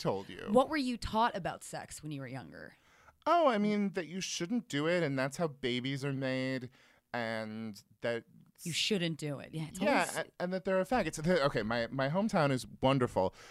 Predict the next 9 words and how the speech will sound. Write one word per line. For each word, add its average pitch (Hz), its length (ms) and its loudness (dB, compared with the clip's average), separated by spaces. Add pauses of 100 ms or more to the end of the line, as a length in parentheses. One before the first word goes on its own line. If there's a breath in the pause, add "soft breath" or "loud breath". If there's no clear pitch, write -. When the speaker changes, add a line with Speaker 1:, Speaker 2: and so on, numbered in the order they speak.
(140 loud breath)
Speaker 1:
because 127 280 2
it's, - 340 -6 (160)
you 147 220 -2
know, 135 120 6
a 127 120 2
very 123 340 4
sort 131 220 2
of, 120 160 0
like, 104 420 -2